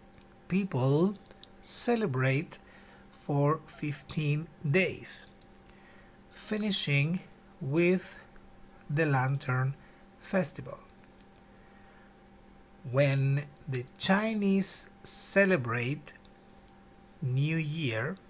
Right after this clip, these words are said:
the color red is very important. They say it brings them good luck.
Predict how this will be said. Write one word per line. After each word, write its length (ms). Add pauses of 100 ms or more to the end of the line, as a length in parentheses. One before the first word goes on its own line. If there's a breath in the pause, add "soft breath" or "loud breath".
(1300 loud breath)
the 280 (140)
color 720 (120)
red 600 (680)
is 260
very 500 (200)
important. 840 (1400)
They 380
say 640 (640)
it 400
brings 560
them 420 (720)
good 260 (800)
luck. 440